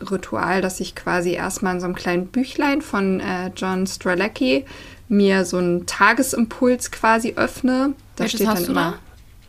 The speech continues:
Speaker 1: Ja, da fragst du mich jetzt was. Also es ist kein richtiges Buch von ihm, sondern ich kann das unten, können wir das nachher nochmal mit
Speaker 2: Ja, das
Speaker 1: reinschreiben.
Speaker 2: interessiert mich jetzt. Also das wirklich, wo du dir wirklich so Impulse holen kannst. Also es ist jetzt kein
Speaker 1: Genau.
Speaker 2: richtiges Buch, ne? <clears throat>
Speaker 1: Nee, da stehen immer nur so, also es ist wie so ein kleines Mini-Taschenbuch und da
Speaker 2: Ja.
Speaker 1: stehen dann jeden Tag immer so kleine Impulse, ne? Mal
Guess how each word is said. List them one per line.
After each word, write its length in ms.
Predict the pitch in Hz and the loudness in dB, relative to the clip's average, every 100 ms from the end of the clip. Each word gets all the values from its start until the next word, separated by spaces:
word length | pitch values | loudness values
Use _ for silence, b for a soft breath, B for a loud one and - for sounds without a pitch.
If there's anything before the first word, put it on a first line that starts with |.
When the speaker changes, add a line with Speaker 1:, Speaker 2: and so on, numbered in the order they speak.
| B B B B B - | B B B B B 0
Speaker 1:
Ja, 320 | 214 156 151 - - | 4 4 0 -8 -4
da 140 | 180 | -4
fragst 360 | 202 247 233 - | 0 2 2 2
du 20 | |
mich 180 | 170 170 | 0 0
jetzt 200 | 175 - | -6 -6
was. 260 | 156 170 - | -8 -8 0
Also 140 | 208 214 | 4 4
es 80 | |
ist 100 | 208 | 0
kein 260 | - 226 220 | -2 2 4
richtiges 460 | 220 226 220 202 196 | 4 0 0 -2 -4
Buch 440 | - 254 262 311 | -4 2 4 2
von 260 | - 269 285 | 0 -2 2
ihm, 300 | 262 269 262 | 4 4 4
sondern 540 | 226 220 214 214 226 B B | 2 0 0 0 -4 B B
ich 80 | - | -2
kann 180 | - 233 | 2 4
das 120 | 233 | 2
unten, 360 | - 233 - 214 | 2 2 2 2
können 180 | 226 | 2
wir 80 | 208 | 4
das 180 | 202 208 | 4 2
nachher 200 | 208 202 | 2 4
nochmal 260 | 196 196 185 | 2 4 2
mit 120 | 233 | 4
Speaker 2:
Ja, 80 | 233 | 4
das 60 | 214 | 4
Speaker 1:
reinschreiben. 260 | 175 233 170 | 2 0 0
Speaker 2:
interessiert 240 | - 247 | 0 0
mich 100 | 233 | 0
jetzt. 160 | 240 - | -2 -2
Also 160 | 214 | -2
das 180 | 220 233 | -2 -2
wirklich, 320 | 254 247 247 | -4 -4 -6
wo 80 | 220 | -4
du 80 | 226 | -2
dir 100 | 220 | -2
wirklich 160 | 226 240 | -4 -2
so 60 | |
Impulse 440 | 233 220 240 190 196 | -2 2 2 2 -2
holen 160 | 185 | -2
kannst. 240 | 190 190 185 | -4 -6 -4
Also 140 | 226 | -6
es 80 | 226 | -4
ist 40 | 240 | -6
jetzt 140 | 220 | -2
kein 120 | - | 2
Speaker 1:
Genau. 140 | 320 220 | 4 4
Speaker 2:
richtiges 340 | 190 226 226 | 2 -6 -6
Buch, 380 | - 220 190 180 | -6 -4 -4 -2
ne? 220 | 214 302 | -2 -2
<clears throat> 220 | - 247 - | 2 2 6
Speaker 1:
Nee, 340 | 220 269 294 | 8 8 8
da 100 | 339 | 4
stehen 280 | 339 277 262 | 2 4 4
immer 180 | 254 254 | 6 4
nur 160 | 254 | 4
so, 140 | 240 233 | 2 2
also 100 | - | 2
es 180 | 208 - | 0 2
ist 40 | |
wie 80 | 190 | 6
so 60 | 196 | 6
ein 80 | |
kleines 340 | 196 196 185 185 | 4 2 2 4
Mini-Taschenbuch 840 | 226 339 392 302 302 285 285 277 | 8 8 6 0 2 2 2 0
und 140 | 240 233 | -2 2
da 40 | |
Speaker 2:
Ja. 100 | 247 | 4
Speaker 1:
stehen 160 | 226 220 | 4 4
dann 120 | 214 | 2
jeden 220 | 208 208 | 0 0
Tag 280 | 208 - 208 | 0 0 -2
immer 160 | - 202 | 0 -2
so 100 | 196 | -4
kleine 340 | - 202 202 | -2 2 2
Impulse, 520 | 190 185 - 208 220 190 | 2 -2 6 6 6 2
ne? 180 | 185 240 | 2 0
Mal 200 | 233 190 | 2 2